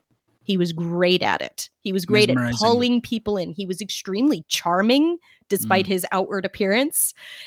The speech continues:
Speaker 1: And he, as we all probably know,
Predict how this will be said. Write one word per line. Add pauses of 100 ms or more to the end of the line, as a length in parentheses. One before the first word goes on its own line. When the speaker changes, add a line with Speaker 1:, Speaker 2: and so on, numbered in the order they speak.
(140)
Speaker 1:
And
he, (120)
as (100)
we
all
probably
know,